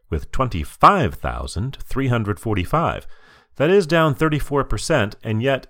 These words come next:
it basically just returns it to the level it was at two weeks ago. It has sixty-one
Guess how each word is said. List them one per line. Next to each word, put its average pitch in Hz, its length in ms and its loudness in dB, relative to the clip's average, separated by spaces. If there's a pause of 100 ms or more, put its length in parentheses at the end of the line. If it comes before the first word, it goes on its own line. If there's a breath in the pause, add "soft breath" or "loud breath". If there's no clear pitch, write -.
it 107 200 -6
basically 131 460 0
just 120 260 -2
returns 120 520 -2
it 85 160 0
to - 80 -8
the 101 80 0
level 98 320 2
it 92 80 -2
was 90 160 -2
at 87 240 -2
two 107 180 -4
weeks 156 260 -6
ago. - 340 -8 (500 soft breath)
It 73 100 -4
has 80 300 0 (100)
sixty-one 120 1040 -2